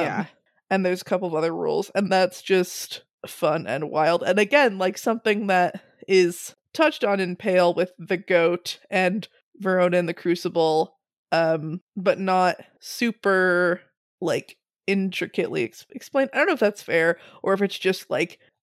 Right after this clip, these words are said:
Speaker 2: I understand things a lot better when it's, like, we go th-, like, we experience a character going through it. So, like, Verona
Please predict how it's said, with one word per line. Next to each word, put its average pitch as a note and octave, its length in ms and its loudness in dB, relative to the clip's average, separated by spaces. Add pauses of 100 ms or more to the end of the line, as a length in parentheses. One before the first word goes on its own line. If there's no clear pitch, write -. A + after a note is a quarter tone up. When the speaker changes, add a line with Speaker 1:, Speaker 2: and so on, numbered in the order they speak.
(120)
Speaker 2:
I F3+ 580 4
understand F3+ 480 -2
things F#3 180 -8
a E3 40 -6
lot E3 220 -2
better E3+ 260 2
when F3 180 0
it's, F3 280 -4
like, E3 180 0
we E3+ 100 0
go E3+ 240 4
th-, - 240 -20 (100)
like, G3+ 160 2
we F#3+ 100 4
experience F3+ 540 -4
a - 40 -20
character F#3 280 -2
going F3+ 260 -2
through F3 260 -4
it. F3 220 2
So, A3 100 2
like, G#3+ 200 2
Verona G3 680 4